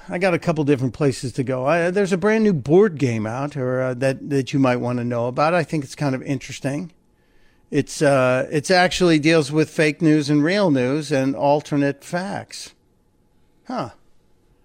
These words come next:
Maybe we'll get to that or one of the other distractions for a minute. Uh, later in the show,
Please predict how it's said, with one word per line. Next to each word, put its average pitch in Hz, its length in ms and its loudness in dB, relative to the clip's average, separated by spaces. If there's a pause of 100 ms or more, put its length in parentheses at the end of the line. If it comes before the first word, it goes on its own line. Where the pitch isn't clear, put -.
(180)
Maybe 147 240 2
we'll 151 160 2
get 139 220 2
to 135 120 -2
that 135 460 0
or 123 280 -6
one 143 260 0
of 139 80 2
the 131 140 0
other 131 200 0
distractions 123 880 -4
for 127 200 -10
a 117 40 -8
minute. 123 340 -6
Uh, 143 180 2
later 208 360 2
in 185 80 0
the 147 60 -4
show, 180 500 2